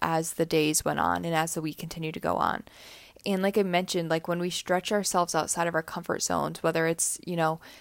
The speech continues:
starting your business or offering a new product or service with your business or moving somewhere new or, or doing something new, the natural tendency for our bodies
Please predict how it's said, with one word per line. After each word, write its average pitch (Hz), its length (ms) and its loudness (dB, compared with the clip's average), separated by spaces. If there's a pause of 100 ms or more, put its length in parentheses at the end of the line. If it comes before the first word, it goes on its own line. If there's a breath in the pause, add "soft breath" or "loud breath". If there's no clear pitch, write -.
(120)
starting 185 420 6
your 190 120 2
business 196 520 4
or 165 380 4
offering 185 460 4
a 180 80 0
new 190 160 0
product 180 420 -2
or 180 60 -6
service 190 340 0
with 175 140 -8
your 170 80 -4
business 165 480 -2
or 175 120 -2
moving 190 440 2
somewhere 170 340 -2
new 160 260 0
or, 165 220 0 (160)
or 185 140 2
doing 190 320 0
something 170 420 -2
new, 170 320 -2 (480 loud breath)
the 196 100 2
natural 190 440 2
tendency 170 1000 0
for 175 220 4
our 170 80 6
bodies 165 680 0